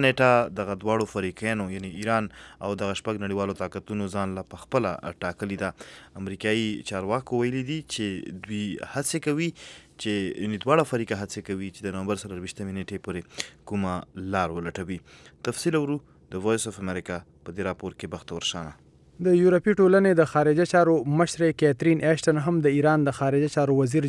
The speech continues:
Speaker 2: جواد ظریف او د امریکې د خارجه چارو وزیر جان کیری ترمنځ د ایران د جوهري پروګرام په سر روانو خبرو اترو کې برخه واخیسته. څوک چې د جرمني، روس، برتانیې، فرانس، چین او امریکې لخوا د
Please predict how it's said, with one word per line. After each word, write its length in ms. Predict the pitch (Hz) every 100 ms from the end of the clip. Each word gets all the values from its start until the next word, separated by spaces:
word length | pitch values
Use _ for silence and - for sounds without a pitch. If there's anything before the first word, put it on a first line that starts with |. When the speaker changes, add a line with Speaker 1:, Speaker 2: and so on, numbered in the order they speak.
| 127
Speaker 2:
جواد 340 | 135 147 131 135
ظریف 280 | 139 185 - -
او 60 |
د 120 | 160 160
امریکې 420 | 156 147 196 170
د 80 | 139
خارجه 320 | 143 139 143 151
چارو 240 | 156 147 143 - 127
وزیر 300 | 131 127 151 135
جان 180 | 131 127
کیری 200 | 160 156 143
ترمنځ 500 | 139 139 147 151 -
د 120 | 135 139
ایران 280 | 147 151 131
د 80 | 127
جوهري 300 | 131 139 143
پروګرام 400 | 139 127 131 131 123
په 120 | 123
سر 200 | 175 170 - - -
روانو 340 | 151 165 160 -
خبرو 260 | 135 139 135
اترو 260 | 175 160
کې 160 | 147 139
برخه 260 | 127 123 131
واخیسته. 440 | 123 131 - 139 123 - - -
څوک 240 | 214 202
چې 160 | - 170
د 100 | 143
جرمني، 400 | 143 139 139 160 160 - 143
روس، 180 | 170 -
برتانیې، 640 | 139 127 143 139 143 151 -
فرانس، 360 | - 151 147 - -
چین 200 | 170 160 - _ _ -
او 80 | 139 135
امریکې 420 | 135 139 139 170 165
لخوا 240 | 147 170 160 - - -
د 100 | 143